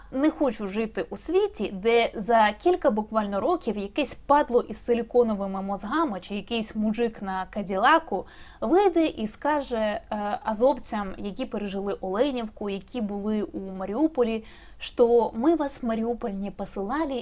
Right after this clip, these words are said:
і в Оленівку теж". Ну і окремо хочу сказати, що саме про таких героїв, про яких я трошки вам розповіла, прізвища яких я назвала, я б хотіла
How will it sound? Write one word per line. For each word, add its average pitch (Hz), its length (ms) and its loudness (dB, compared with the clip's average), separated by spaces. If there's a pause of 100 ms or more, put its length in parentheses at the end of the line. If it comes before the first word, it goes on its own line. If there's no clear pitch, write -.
і 220 80 -4
в 185 60 -4
Оленівку 202 600 -2
теж". 202 380 -2 (300)
Ну 359 180 4
і 415 40 4
окремо 359 380 6
хочу 285 220 -4
сказати, 247 540 2
що 226 180 -2
саме 247 440 0
про 220 520 -2
таких 233 500 -2 (120)
героїв, 220 500 0
про - 180 -6
яких 220 320 -4
я 202 80 -4
трошки 214 420 -4
вам 196 200 -4
розповіла, 220 580 -2
прізвища 240 640 -2
яких 214 460 -6
я 202 100 -6
назвала, 202 440 -2
я 220 220 -2
б 226 80 -10
хотіла 226 380 -2